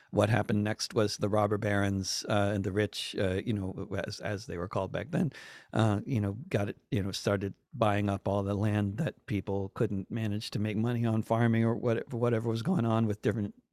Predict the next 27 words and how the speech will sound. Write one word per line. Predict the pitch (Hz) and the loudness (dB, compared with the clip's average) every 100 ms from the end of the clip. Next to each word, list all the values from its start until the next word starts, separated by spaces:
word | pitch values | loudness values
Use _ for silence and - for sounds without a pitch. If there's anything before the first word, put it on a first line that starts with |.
| _ | _
people, | 131 120 117 | -2 0 0
take | 131 127 | 2 2
advantage | 117 113 113 107 | 4 4 4 2
of, | 117 110 - | 0 0 -2
of | 120 117 117 | -2 -2 -2
their | 120 113 - _ | 0 0 -4 _
people | 120 117 | -4 -2
being | 117 117 110 | 2 2 4
out | 110 | 2
of | 113 | 2
luck | 107 113 110 | 2 2 2
or | 110 110 110 113 | 0 -2 -2 -4
alcoholic | 117 107 107 113 | -4 0 2 2
or, | 113 - | 0 0
you | 143 | 2
know, | 165 | 4
any, | 165 - | 4 4
any | 180 143 | 4 8
number | 120 113 110 | 8 6 2
of | - | 0
other | 113 110 | 2 2
situations, | - 110 - 107 107 123 | 0 -2 0 0 0 -4
buying | 117 131 131 123 | 2 4 4 4
and | |
buying | 110 110 110 | 4 4 4
and | 110 | 2
buying | 101 107 | 2 0